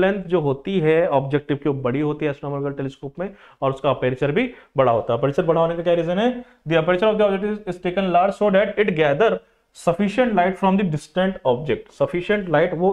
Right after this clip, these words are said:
गैदर कर सके डिस्टेंट ऑब्जेक्ट से। एस्ट्रोनॉमिकल टेलीस्कोप किस लिए यूज़ होता है? हेवनली बॉडीज को देखने के लिए इस्तेमाल होता है, for example sun,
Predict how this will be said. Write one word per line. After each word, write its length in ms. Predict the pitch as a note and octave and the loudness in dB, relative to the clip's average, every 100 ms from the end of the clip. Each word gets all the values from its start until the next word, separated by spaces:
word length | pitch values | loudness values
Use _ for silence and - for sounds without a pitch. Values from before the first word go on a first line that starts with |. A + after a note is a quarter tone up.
| D#3+ | 2
गैदर 240 | B2+ F3 | 2 2
कर 140 | E3+ E3 | 0 -2
सके 200 | D#3+ E3+ | -2 -2
डिस्टेंट 380 | C3+ - D#3+ - | -2 -4 -4 -2
ऑब्जेक्ट 320 | C3+ D3 - | -4 -4 -2
से। 100 | E3 | -4
एस्ट्रोनॉमिकल 440 | - D3 D3 D3+ | -2 -8 -6 -6
टेलीस्कोप 360 | D3 C3 - D3+ | -6 -8 -10 -12
किस 160 | D3 D#3 | -6 -2
लिए 80 | |
यूज़ 80 | D#3 | 0
होता 160 | D#3 F3 | 0 0
है? 160 | - - - - - | 0 -6 -20 -20 -4
हेवनली 340 | C#3 D#3 F3 E3+ | -2 0 0 0
बॉडीज 280 | D3 D#3 | 0 -2
को 100 | - | -4
देखने 220 | D3+ C#3 D3 | -4 -4 -4
के 60 | |
लिए 60 | D#3+ | -6
इस्तेमाल 320 | - D#3+ D#3 | -4 -2 2
होता 180 | D#3 E3 | 2 2
है, 100 | F3+ | 2
for 140 | D#3+ D3+ | 2 2
example 540 | D3 C#3+ D3 D#3 D#3+ D#3+ _ _ - | 2 0 2 2 2 -2 _ _ -20
sun, 520 | - E3+ D#3+ D#3+ D#3+ | -2 0 0 -4 -6